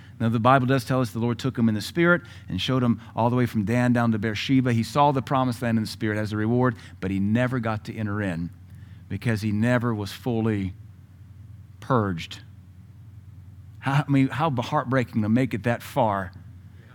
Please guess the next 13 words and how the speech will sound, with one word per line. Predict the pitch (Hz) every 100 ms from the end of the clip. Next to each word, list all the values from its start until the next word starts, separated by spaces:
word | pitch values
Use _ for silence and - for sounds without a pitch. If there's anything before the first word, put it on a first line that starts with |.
| - - - - - - - - - - - - - - - - - - - - -
And | 95
yet | 107 113 110
many | 107 110
will | 110
do | 107 131
it. | 110 - - - - - - - - -
Think, | 185
he's | 135 151
not, | 131 110
he's | 107 101
not | 117
in | 98
hell, | 87 95 82